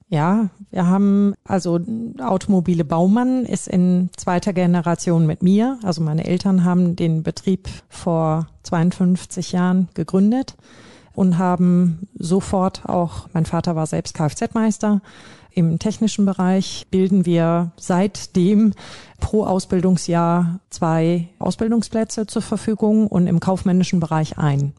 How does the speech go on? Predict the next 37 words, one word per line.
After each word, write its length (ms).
pro 300
Lehrjahr. 480
Wir 100
sagen 340
allen 320
Auszubildenden, 1080
das 300
habe 140
ich 180
auch, 400
das 240
war 260
damals 400
so 200
und 100
das 160
habe 100
ich 160
auch, 340
haben 140
mein 160
Mann 160
und 160
ich 300
auch 180
so 240
übernommen, 600
dass 400
die 460
guten 320
Auszubildenden 1040
auf 160
jeden 180
Fall 220
die 80
Chance 420
haben, 320